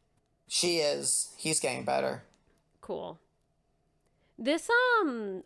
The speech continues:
Speaker 2: author has kind of, like, a kink or something about the girl having complete control over the relationship.
Speaker 1: I don't know. Maybe it's just what he's good at.
Speaker 2: Yeah, I'm actually gonna see if, um,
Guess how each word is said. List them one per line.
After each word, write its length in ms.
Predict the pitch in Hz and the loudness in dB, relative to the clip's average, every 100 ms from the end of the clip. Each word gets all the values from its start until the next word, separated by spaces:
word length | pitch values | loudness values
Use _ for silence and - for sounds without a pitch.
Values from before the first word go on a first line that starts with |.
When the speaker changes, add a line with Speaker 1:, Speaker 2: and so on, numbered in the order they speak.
| - | 4
Speaker 2:
author 400 | 247 262 277 233 | 4 6 2 2
has 260 | 226 214 | 2 0
kind 260 | - 226 214 | 0 0 0
of, 120 | 208 | 0
like, 180 | 226 208 | -2 -2
a 60 | 202 | -4
kink 320 | - 226 220 | -2 -4 -2
or 100 | 208 | -4
something 380 | 214 196 202 196 | -4 -4 -4 0
about 320 | 202 196 - | 0 0 -4
the 80 | 196 | -2
girl 260 | 208 208 | 0 2
having 260 | 214 202 202 | 2 0 -2
complete 580 | 240 196 - - 226 - | -4 -6 -6 -6 -6 -6
control 440 | 220 - 196 196 | -10 -2 0 0
over 240 | 190 180 | 0 -2
the 80 | 180 | -4
relationship. 760 | 175 175 175 - 170 - - - _ _ _ _ _ _ _ _ _ _ _ _ _ _ _ _ _ _ _ _ _ _ _ _ _ _ _ _ _ _ _ _ _ _ _ _ - | -4 -4 -6 -8 -10 -10 -14 -16 _ _ _ _ _ _ _ _ _ _ _ _ _ _ _ _ _ _ _ _ _ _ _ _ _ _ _ _ _ _ _ _ _ _ _ _ -2
Speaker 1:
I 160 | 131 | 0
don't 100 | 143 | 0
know. 240 | 117 120 120 - - - _ | -2 -4 -6 -14 -20 -20 _
Maybe 300 | 160 170 175 | -2 0 0
it's 160 | 160 - | 0 -2
just 180 | 156 | -2
what 140 | 165 160 | -2 -2
he's 140 | 139 | -4
good 180 | - 123 | -2 0
at. 280 | 123 120 - _ _ _ _ _ _ | 0 0 -6 _ _ _ _ _ _
Speaker 2:
Yeah, 260 | 196 185 180 | -6 -4 -4
I'm 120 | 202 | -4
actually 360 | 202 202 285 294 | -6 -6 -6 -4
gonna 240 | 320 277 | -4 -4
see 720 | 220 - 208 196 190 185 175 - - | -6 -10 -4 -4 -2 -6 -8 -10 -6
if, 220 | 196 180 - _ | -6 -6 -14 _
um, 680 | - 185 175 170 160 160 | -6 -4 -4 -4 -8 -12